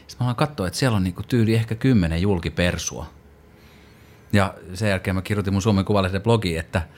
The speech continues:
olen persukuiskaaja ja etsin persukavereita. <laughs> Et niinku, koska se, se yhteisöllisyys pitäisi kuulua myös,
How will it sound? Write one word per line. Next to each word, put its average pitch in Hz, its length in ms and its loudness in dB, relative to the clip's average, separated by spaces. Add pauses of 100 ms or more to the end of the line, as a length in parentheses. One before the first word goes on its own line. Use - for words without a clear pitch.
(520)
olen 92 180 -2
persukuiskaaja 110 920 2
ja 85 140 -4 (140)
etsin 110 420 2
persukavereita. 113 1040 2 (240)
<laughs> 143 260 4
Et 175 200 2
niinku, 156 440 4 (220)
koska 147 260 2
se, 127 180 0 (200)
se 127 100 0
yhteisöllisyys 120 680 2
pitäisi - 380 0
kuulua 127 380 2
myös, 120 480 2